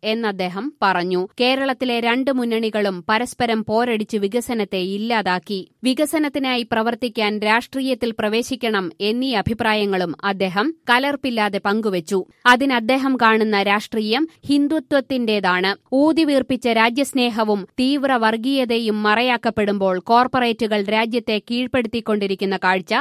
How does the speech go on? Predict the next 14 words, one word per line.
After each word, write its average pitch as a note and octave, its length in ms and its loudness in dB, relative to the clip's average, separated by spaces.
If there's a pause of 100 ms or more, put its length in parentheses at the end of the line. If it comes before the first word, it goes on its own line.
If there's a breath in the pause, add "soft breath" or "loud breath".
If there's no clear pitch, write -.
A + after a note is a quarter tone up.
(120)
ശ്രീധരനെ C4 640 0
പോലൊരാൾക്ക് G3+ 800 0
കാണാനാവാത്തതിൽ G#3 1040 2
അദ്ദേഹത്തെ A3 680 0
ഏറ്റുപറയാനാവില്ല. F#3 880 0 (300)
കർഷകന് C#4+ 540 0 (120)
എത്രമാത്രം B3 680 0
ഗുണകരമായ A#3+ 800 0
നിയമമെന്ന് A3 640 0
ബി G#3+ 220 0
ജെ B3 140 0
പി A3+ 160 -2
തീർപ്പ് A#3+ 400 -2
കൽപ്പിച്ചാലും G3+ 640 0